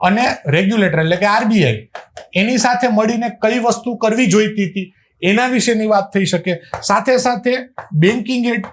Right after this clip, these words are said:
ટેલિકોમ સેક્ટર છે એના વિશે, જેમ કે ટેલિકોમ ઓપરેટર છે તો એના વિશે કયા કઈ ઇમ્પ્લિમેન્ટ કરી શકીએ પોલિસીઝ, કે કઈ કઈ એવી નવી ટેકનોલોજી લાવી શકીએ કે ત્રણેયનું કો-, કોલેબોરેશન થઈ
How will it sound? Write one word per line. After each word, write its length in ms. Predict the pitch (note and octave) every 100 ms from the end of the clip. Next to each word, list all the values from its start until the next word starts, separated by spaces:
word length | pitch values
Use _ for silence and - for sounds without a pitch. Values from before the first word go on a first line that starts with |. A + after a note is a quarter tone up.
| _ -
ટેલિકોમ 480 | G3+ A3 C4 C4 B3+ -
સેક્ટર 340 | G3+ - D3+
છે 200 | B2+ B2 - - - - _
એના 300 | G3+ B3+ C#4+
વિશે, 300 | A3 D#3 C#3+ A2+ - _ -
જેમ 160 | G3
કે 60 | A3+
ટેલિકોમ 440 | A#3 A#3+ A#3+ B3+ B3+
ઓપરેટર 360 | A3+ B3+ B3+ A3+
છે 100 | B3 A3+
તો 60 | A3+ - E3+
એના 160 | A3 C4
વિશે 240 | B3+ A#3+ B3
કયા 240 | A#3 A#3+ B3
કઈ 160 | B3+ C4
ઇમ્પ્લિમેન્ટ 480 | B3 A#3+ A#3+ B3 A#3+ - _ -
કરી 220 | B3+ B3
શકીએ 300 | B3+ G3+ A#3 G3+
પોલિસીઝ, 420 | G#3+ D#3 E3+ C#3+ C#3 - -
કે 100 | B3 -
કઈ 160 | A3+ A#3+
કઈ 120 | A#3+ B3
એવી 160 | A#3+
નવી 220 | G#3+ B3+ G#3+
ટેકનોલોજી 500 | A3 G#3+ D4 D#4+ C#4 A#3+
લાવી 180 | G3+ F#3
શકીએ 300 | F3+ E3+ F#3+
કે 160 | G#3+ -
ત્રણેયનું 420 | G3 A#3+ B3+ B3 F3+
કો-, 200 | A#3 - -
કોલેબોરેશન 600 | G3 A#3+ A#3+ B3+ B3 B3 -
થઈ 200 | C4+ D4+